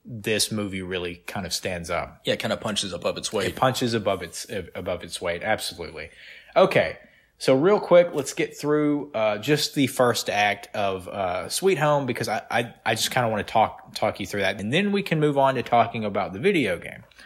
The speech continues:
Speaker 1: But, uh, we kinda have to discuss the plot first. Uh, Sweet Home begins with a title sequence that's intercut with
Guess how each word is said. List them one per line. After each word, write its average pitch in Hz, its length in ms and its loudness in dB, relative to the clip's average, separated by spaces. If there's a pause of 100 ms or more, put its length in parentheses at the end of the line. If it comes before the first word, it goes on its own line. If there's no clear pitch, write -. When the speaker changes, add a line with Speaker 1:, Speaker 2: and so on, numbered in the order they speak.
(240)
Speaker 1:
But, 117 340 0
uh, 107 60 0
we 123 120 0
kinda 135 200 4
have 120 160 2
to 117 60 -8
discuss 104 380 -2
the - 80 -10
plot - 360 -2
first. - 380 2 (600)
Uh, 107 340 0
Sweet 202 300 2
Home 180 340 4 (160)
begins 120 880 2 (220)
with 117 260 2
a 104 300 2
title 135 360 2
sequence 135 680 0 (100)
that's 110 280 -4
intercut 120 760 2
with 107 540 2